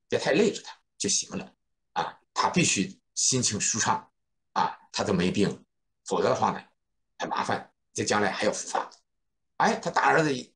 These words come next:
一听非常高兴，说：“那好，我这个事儿我办。”啊，就上电厂找厂长了，然后就，就上厂长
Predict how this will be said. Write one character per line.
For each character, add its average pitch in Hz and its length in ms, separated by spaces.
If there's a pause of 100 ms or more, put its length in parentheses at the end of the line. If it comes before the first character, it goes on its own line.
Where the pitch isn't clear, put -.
(160)
一 131 120
听 147 260
非 - 140
常 247 160
高 131 140
兴， 127 140 (180)
说 214 80
：“那 226 80
好， 233 420
我 151 100
这 254 120
个 - 60
事 233 120
儿 - 20
我 143 140
办。” - 280 (320)
啊， 90 180
就 120 120
上 123 220
电 110 100
厂 - 220
找 87 100
厂 92 200
长 - 160
了， - 100 (300)
然 107 140
后 92 220 (320)
就， 104 240 (300)
就 98 180
上 113 200
厂 110 140
长 92 160